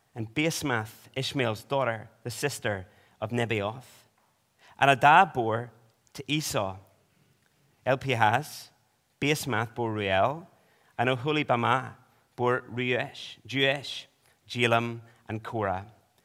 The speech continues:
These are the sons of Esau who were born to him in the land of Canaan. Then Esau took his wives, his sons, his daughters, and all the members of his household,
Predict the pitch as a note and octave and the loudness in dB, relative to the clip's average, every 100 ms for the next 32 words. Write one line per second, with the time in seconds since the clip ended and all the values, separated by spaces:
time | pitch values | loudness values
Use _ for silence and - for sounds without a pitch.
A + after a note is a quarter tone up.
0 | - C#3+ C3 C3 B2 E3 C#3+ A2+ A2+ - | -4 -2 0 -2 -2 0 0 -2 -8 -6
1 | C#3 - B2+ G2+ G2 - _ B2 A#2 A#2 | -6 -4 -6 -6 -10 -20 _ -6 -4 -2
2 | C#3 B2+ A2+ A#2+ A#2+ G#2+ G#2 G#2+ G2 - | -2 0 -2 -2 -2 0 0 -2 -6 -10
3 | B2+ A#2+ G#2+ A2+ _ _ _ _ _ - | -6 -6 -8 -12 _ _ _ _ _ -20
4 | - D3 F3+ E3+ E3 C3+ C#3+ C#3 A#2 G#2+ | 0 4 6 4 2 -2 -2 -4 0 4
5 | A#2+ D3 C3 - A#2+ A2+ D3+ B2+ A2+ A#2+ | 4 2 -6 -2 2 2 0 -6 -6 -4
6 | A2+ C#3 C#3 C3+ D3 E3+ G#3+ F3 D#3+ D3 | -2 -2 -4 0 4 4 4 2 2 -2
7 | C#3 C3+ C3 D3 A#2 A2+ | -6 -4 -4 -4 -8 -10